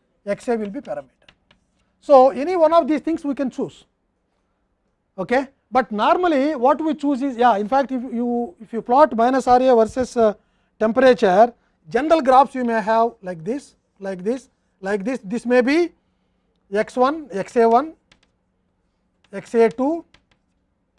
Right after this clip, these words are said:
X A three, X A three. So in this case, R versus, uh,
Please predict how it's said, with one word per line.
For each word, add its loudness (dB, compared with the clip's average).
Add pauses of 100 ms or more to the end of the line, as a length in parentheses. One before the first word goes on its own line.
X -14
A -18
three, -20 (2000)
X -10
A 0
three. -8 (680)
So 2
in -2
this 2
case, 2
R 4
versus, -2
uh, 6